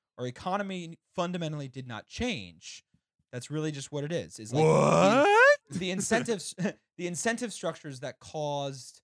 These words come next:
Speaker 1: the previous recession still exist, and they have just moved to different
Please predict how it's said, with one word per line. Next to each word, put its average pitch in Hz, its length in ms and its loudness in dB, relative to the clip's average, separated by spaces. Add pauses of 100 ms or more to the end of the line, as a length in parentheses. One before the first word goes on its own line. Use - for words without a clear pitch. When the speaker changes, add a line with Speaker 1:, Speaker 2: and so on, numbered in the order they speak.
(360)
Speaker 1:
the 123 120 -12
previous 123 520 -12
recession 107 580 -12
still 151 500 -10
exist, 123 680 -12
and 104 100 -16
they 113 60 -12
have 110 100 -12
just 113 220 -20
moved 110 800 -12 (360)
to 127 120 -12
different 123 380 -12